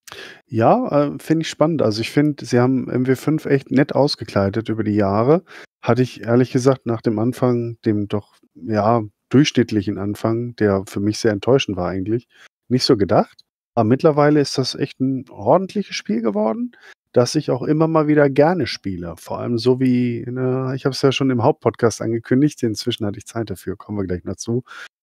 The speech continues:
Ähm, zwei Buchstaben V und R spielen eine Rolle. Aber ja, äh, rivasi-, rivalisierende Söldner. Coole Sache, klingt das auf jeden Fall. Irgendwie, ich hoffe, es spielt sich dann auch gut und ist nicht irgendwie dann doch eine, eine Luftnummer.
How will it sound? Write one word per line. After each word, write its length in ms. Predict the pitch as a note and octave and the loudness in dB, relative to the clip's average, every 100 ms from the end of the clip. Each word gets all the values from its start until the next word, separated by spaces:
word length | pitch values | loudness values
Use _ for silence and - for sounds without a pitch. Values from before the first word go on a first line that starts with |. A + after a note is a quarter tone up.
| - | 2
Ähm, 400 | A2 G#2+ G#2 G#2 | 4 6 4 0
zwei 220 | - G#2 | 0 0
Buchstaben 480 | G#2+ A#2+ - A2+ A2 | 0 -2 2 2 0
V 260 | - G#2 G#2+ | 0 2 2
und 280 | - G#2 - | 0 -8 -6
R 340 | F#2 E2+ E2 | -8 -8 -12
spielen 200 | - E2 | -12 -12
eine 160 | E2 F2 | -12 -12
Rolle. 260 | F2+ E2+ F2+ _ - _ _ - | -12 -14 -18 _ -20 _ _ 2
Aber 220 | B2+ F3+ | 4 6
ja, 180 | D#3+ D#2 _ _ - | 4 0 _ _ -12
äh, 60 | |
rivasi-, 580 | - A2+ C3 D#3+ D3 A2+ G2 B2 | -10 -4 2 4 2 -2 -8 2
rivalisierende 760 | D3+ E3 D#3 C#3 C#3 D3+ D3+ | 4 6 4 0 0 0 0
Söldner. 500 | B2 B2 B2 F#2+ F#2 - | 2 2 2 -4 -10 -12
Coole 320 | - D#3 E3 | 0 4 4
Sache, 380 | C3 D#3+ - B3 - - - | 4 0 0 -6 -8 -16 -4
klingt 220 | F3 E3+ | -4 -2
das 160 | F3 E3+ | -2 0
auf 80 | |
jeden 160 | E3 D#3+ | 0 0
Fall. 340 | E3 E3+ E3 | 4 4 4
Irgendwie, 300 | - D3 D3 | -2 -4 -4
ich 120 | C3 D3 | -2 -2
hoffe, 200 | - C#3+ | 0 0
es 100 | - | 0
spielt 240 | - D#3+ | -2 -2
sich 160 | D3+ - | -2 -2
dann 140 | B2+ | -2
auch 120 | G#2 | -2
gut 220 | - D3+ | 0 0
und 120 | D#3 B2+ | 2 0
ist 180 | - | -2
nicht 160 | B2 - | -4 -2
irgendwie 580 | B2+ A#2 A#2+ A#2+ A#2 A2+ | -2 0 2 2 2 0
dann 300 | A2 A2+ A#2 | -4 0 2
doch 180 | - - | 2 2
eine, 200 | A#2 G#2+ | 2 2
eine 180 | G#2+ G#2 | 0 -2
Luftnummer. 680 | B2+ - D#3 D#3 D#3 D#3+ | -2 -2 -2 0 -2 -4